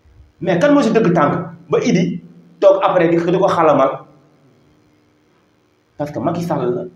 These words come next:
Te bu nekkoon beneen entreprise moo ko def, xam nga loolu daan bi nu muy, nu muy kii, doot ñu waxat sa wax, parce que da nga leen di fay seen droit. Mais affaire bi léegi dafa lu ëpp tuuru, lu ëpp tuuru. Te Mimi chaque fois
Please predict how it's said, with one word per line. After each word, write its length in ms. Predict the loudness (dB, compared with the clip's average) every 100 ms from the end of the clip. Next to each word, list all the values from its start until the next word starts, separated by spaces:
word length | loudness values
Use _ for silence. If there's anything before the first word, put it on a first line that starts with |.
| _ _ _ _
Te 60 | 0
bu 140 | 2
nekkoon 280 | 2 0 2
beneen 220 | 2 0 2
entreprise 420 | 2 2 0 2
moo 160 | 4 4
ko 100 | 4
def, 200 | 4 2 -4 -12 -18 -20 _ _ _ _ _ _ _ _ -6
xam 120 | -4
nga 80 | 0
loolu 340 | 0 0 -4 -2
daan 240 | 2 2
bi 100 | 2
nu 100 | 2
muy, 180 | 4 4
nu 120 | 4
muy 160 | 2 -2
kii, 320 | -4 -8 -8 -14 -20 -20 -20 _ _ _ _ -2
doot 200 | 0 2
ñu 120 | 2
waxat 240 | 2 0
sa 120 | 0
wax, 140 | 0 -2 -8 -20 _ _
parce 120 | -14 -4
que 40 |
da 20 | 0
nga 80 | 2
leen 40 | 2
di 40 |
fay 120 | 2
seen 200 | 0 0
droit. 380 | 0 -2 -2 -6 -18 _ _ _ _ _ -18
Mais 200 | -16 -16 -20 _ _ _
affaire 220 | -12 -8 -8
bi 80 | -8
léegi 260 | -8 -6 -6
dafa 180 | -8 -8
lu 100 | -6
ëpp 120 | -8 -12 -8
tuuru, 300 | -2 -2 -2 -8 -18 _ _ _ _ _ _ _ _ _ _ _ _ _ -6
lu 80 | -4
ëpp 240 | -2 -2
tuuru. 440 | 0 0 -2 -6 -8
Te 60 | -4
Mimi 280 | 0 2 2
chaque 200 | 0 -2
fois 440 | -2 -2 -4 -12